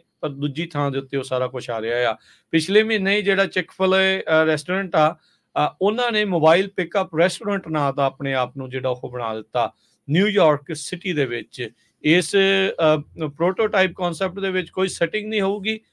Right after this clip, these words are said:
ਸਿਰਫ food for delivery ਜਾਂ ਟੇਕ ਆਊਟ ਦੀ ਜਿਹੜੀ ਉਸ ਦੇ ਵਿੱਚ ਆਪਸ਼ਨ ਰਹਿਣ ਵਾਲੀ ਹੈਗੀ ਆ। ਸੋ ਕੰਪਨੀਆਂ, ਅਹ,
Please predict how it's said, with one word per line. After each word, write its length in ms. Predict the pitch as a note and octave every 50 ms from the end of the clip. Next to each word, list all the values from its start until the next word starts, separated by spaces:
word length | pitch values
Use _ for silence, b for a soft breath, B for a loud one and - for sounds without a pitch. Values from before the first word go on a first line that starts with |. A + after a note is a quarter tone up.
| _ _
ਸਿਰਫ 360 | - - - A3 A#3+ B3 B3 - -
food 320 | D#3 - - F#3+ G#3 G#3
for 360 | D#3+ - G#3 G#3 F#3+ D#3 C#3+
delivery 420 | D3 D3 E3+ F#3 F#3+ A#3 A#3 G#3+ G#3+ - _ _ _ _ -
ਜਾਂ 160 | D#3+ F3 G3+
ਟੇਕ 400 | G3+ G3+ - F#3+ F3+ F3 E3 -
ਆਊਟ 180 | F#3 F3 E3 D#3+
ਦੀ 160 | D#3 D#3 E3
ਜਿਹੜੀ 200 | D#3 D#3 C#3+ C#3+
ਉਸ 180 | D3+ D3 C#3+ -
ਦੇ 80 | D#3+
ਵਿੱਚ 220 | C#3+ C3+ C3+ C3+ C3 -
ਆਪਸ਼ਨ 560 | D#3 C#3 C3 C3 - - C#3 B2+ B2+ B2 C#3+ C#3 _ _ _ _ _ _ - C#3
ਰਹਿਣ 300 | B2 C3 D#3 F3 F3+ E3+
ਵਾਲੀ 340 | D3 C#3 C3 B2+ B2 A#2
ਹੈਗੀ 320 | G#2+ C3 B2+ C3+ D3 F3 F3+
ਆ। 180 | E3+ E3+ E3 E3 b b b b b
ਸੋ 480 | - - E3 D#3+ D#3+ D#3+ E3 D#3+ D3+ _
ਕੰਪਨੀਆਂ, 640 | - - D#3 D#3 D#3 D#3 F#3 G3 G3 G3+ G3 G3 F#3+ G3
ਅਹ, 760 | _ _ _ _ - - C#3+ C#3 C#3+ C#3+ C#3+ D3 - _